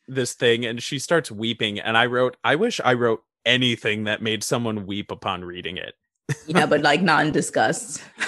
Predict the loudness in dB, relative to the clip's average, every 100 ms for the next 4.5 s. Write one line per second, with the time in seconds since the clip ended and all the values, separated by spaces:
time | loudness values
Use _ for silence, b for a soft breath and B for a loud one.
0 | -6 4 6 8 6 6 4 2 4 4
1 | 4 2 6 6 6 6 6 8 6 6
2 | 4 2 4 4 6 4 4 0 4 4
3 | 4 0 0 4 6 8 6 4 0 -2
4 | -2 -2 -2 -4 -6